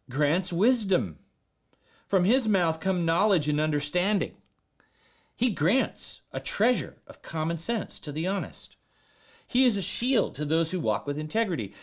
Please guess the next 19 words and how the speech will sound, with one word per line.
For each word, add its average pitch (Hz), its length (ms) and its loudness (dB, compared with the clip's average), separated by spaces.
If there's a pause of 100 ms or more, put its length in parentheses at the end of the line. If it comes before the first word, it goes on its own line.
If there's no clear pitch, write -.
(100)
He 254 160 2
guards 170 460 2
the 165 80 0
path 202 360 -2
of 156 140 0
the 127 60 -8
just 170 500 0 (240)
and 156 140 -2
protects 208 560 -4
those 143 360 4
who 170 80 -2
are 165 120 4
faithful 196 420 -2
to 147 140 0
him. 104 220 -2 (520)
Then 135 640 2 (160)
you 127 140 0
will 135 120 2
understand 156 760 -2